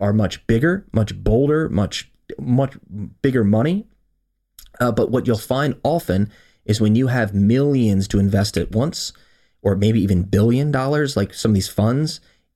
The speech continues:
it is very challenging to get these type of returns. Their returns go,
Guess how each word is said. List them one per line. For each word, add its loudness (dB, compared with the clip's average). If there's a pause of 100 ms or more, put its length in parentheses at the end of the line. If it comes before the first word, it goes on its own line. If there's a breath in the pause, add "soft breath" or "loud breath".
(100)
it 2
is 2
very 0
challenging -2
to -2
get -2
these -4
type 0
of -4
returns. -2
Their 0
returns -2
go, -2